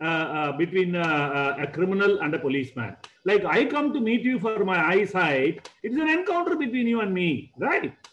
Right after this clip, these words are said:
Sparks come, so people fall in love. You know, girl and boy meeting in the park is an encounter. Love emerges.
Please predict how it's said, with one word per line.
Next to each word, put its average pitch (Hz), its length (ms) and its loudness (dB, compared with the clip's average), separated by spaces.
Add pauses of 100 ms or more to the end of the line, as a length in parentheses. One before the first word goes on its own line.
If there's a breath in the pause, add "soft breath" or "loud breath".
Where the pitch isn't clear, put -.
(160)
Sparks 214 520 0
come, 233 400 0
so 233 120 0
people 214 340 -2
fall 214 180 0
in 233 160 0
love. 220 220 2
You 208 80 6
know, 208 120 -2
girl 185 220 2
and 214 140 2
boy 208 220 2
meeting 196 320 0
in 190 100 -2
the 190 80 0
park 185 320 -2
is 220 100 -2
an 214 80 2
encounter. 160 720 -2 (260 soft breath)
Love 294 240 0
emerges. 190 640 2